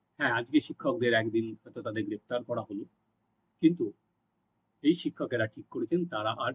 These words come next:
পরীক্ষায় বসবেন না, তাহলে তাদের আন্দোলন জারি থাকবে,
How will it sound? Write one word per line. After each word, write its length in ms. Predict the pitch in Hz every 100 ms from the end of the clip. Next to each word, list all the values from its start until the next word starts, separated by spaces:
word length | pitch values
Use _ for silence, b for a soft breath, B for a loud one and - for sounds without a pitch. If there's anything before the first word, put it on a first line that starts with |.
| -
পরীক্ষায় 420 | 113 107 - 156 175 _ _ _ _ - -
বসবেন 400 | 339 - 123 123
না, 360 | 98 101 104 98 _ _ _ _ _ _ _ _
তাহলে 420 | - 117 117 95 98 _ _
তাদের 260 | - 107 156 - -
আন্দোলন 400 | 113 107 107 175 _ _ _ _ _ _ -
জারি 240 | 123 104 107
থাকবে, 340 | - 104 -